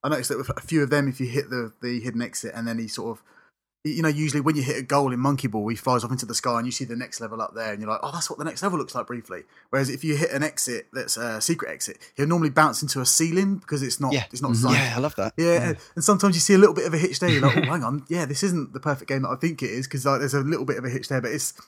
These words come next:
Speaker 1: it's cool. Like, I, I, I love the fact that it's just a little touch, and it's probably not even the level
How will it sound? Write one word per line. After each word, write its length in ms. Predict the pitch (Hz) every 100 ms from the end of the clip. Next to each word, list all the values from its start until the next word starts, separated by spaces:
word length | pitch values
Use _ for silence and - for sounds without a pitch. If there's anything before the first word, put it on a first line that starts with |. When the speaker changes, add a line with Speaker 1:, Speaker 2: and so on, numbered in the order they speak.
| -
Speaker 1:
it's 100 | 139
cool. 320 | - 226 131 110
Like, 280 | 123 143 -
I, 60 |
I, 20 | 147 156 160
I 20 |
love 200 | 190 202
the 60 |
fact 200 | 190 202
that 60 | 123
it's 100 | 156
just 180 | 196 190
a 40 |
little 180 | 262 226
touch, 260 | - 233 -
and 60 |
it's 100 | 180
probably 280 | - 262 233
not 200 | 202 185
even 300 | 185 160 156 - - _ -
the 60 | 156
level 480 | 165 160 147 143